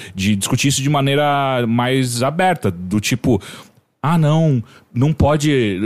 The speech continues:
nu-, nu-, numa, numa, como é que chama? Numa, numa, numa, ô, caralho. Numa demonstração, não demonstração, tô pensando em inglês, demonstration, numa"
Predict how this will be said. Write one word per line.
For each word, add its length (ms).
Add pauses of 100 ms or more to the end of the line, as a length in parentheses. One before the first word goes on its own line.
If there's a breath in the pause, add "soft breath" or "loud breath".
(100)
nu-, 180
nu-, 220
numa, 800 (140)
numa, 880
como 100
é 40
que 60
chama? 140
Numa, 420
numa, 280
numa, 520 (840)
ô, 100
caralho. 400 (400 loud breath)
Numa 140
demonstração, 540
não 160
demonstração, 460
tô 80
pensando 280
em 40
inglês, 420
demonstration, 600
numa" 880